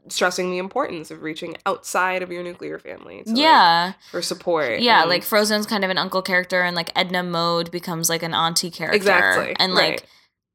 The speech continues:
Speaker 2: it's really wonderful,
Speaker 1: Yeah.
Speaker 2: you know?
Speaker 1: Mm-hmm. Definitely.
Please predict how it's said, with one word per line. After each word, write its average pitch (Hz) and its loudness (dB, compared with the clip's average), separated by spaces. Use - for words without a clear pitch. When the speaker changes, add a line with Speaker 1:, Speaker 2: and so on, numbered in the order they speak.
Speaker 2:
it's 233 0
really 277 2
wonderful, 247 2
Speaker 1:
Yeah. 196 -2
Speaker 2:
you 185 -4
know? 165 0
Speaker 1:
Mm-hmm. 214 -4
Definitely. 170 -6